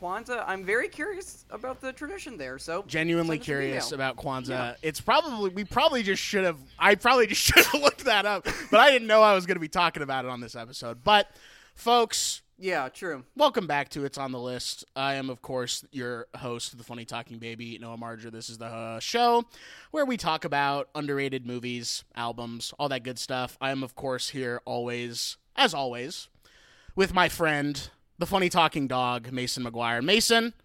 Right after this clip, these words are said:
Speaker 1: Hello.
Speaker 2: You recently celebrated your birthday, uh, in real
Speaker 1: did.
Speaker 2: life, but in
Speaker 1: In real
Speaker 2: recording
Speaker 1: life.
Speaker 2: world, it will have been past for a while, so it'll be, like, three
Speaker 1: Yes.
Speaker 2: weeks of your birthday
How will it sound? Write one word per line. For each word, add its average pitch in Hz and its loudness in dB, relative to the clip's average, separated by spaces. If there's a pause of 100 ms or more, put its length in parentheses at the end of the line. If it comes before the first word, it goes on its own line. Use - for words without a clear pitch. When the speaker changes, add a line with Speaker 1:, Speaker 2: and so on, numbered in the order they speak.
(600)
Speaker 1:
Hello. 147 -4 (300)
Speaker 2:
You 196 2
recently 202 2
celebrated 165 4
your 143 -2
birthday, 170 2 (100)
uh, 131 2
in 151 0
real 190 6
Speaker 1:
did. 196 8
Speaker 2:
life, 202 4
but 160 2
in 151 2
Speaker 1:
In 143 -2
real 139 -6
Speaker 2:
recording 175 2
Speaker 1:
life. 160 0
Speaker 2:
world, 165 4 (280)
it 147 -2
will 147 0
have 147 -4
been 135 -4
past 143 2
for 131 -6
a 123 -2
while, 139 2
so - -10
it'll 143 -4
be, 139 -6
like, 131 -8
three 147 -6
Speaker 1:
Yes. 127 -4
Speaker 2:
weeks 135 -6
of 135 -6
your 123 -6
birthday 139 -6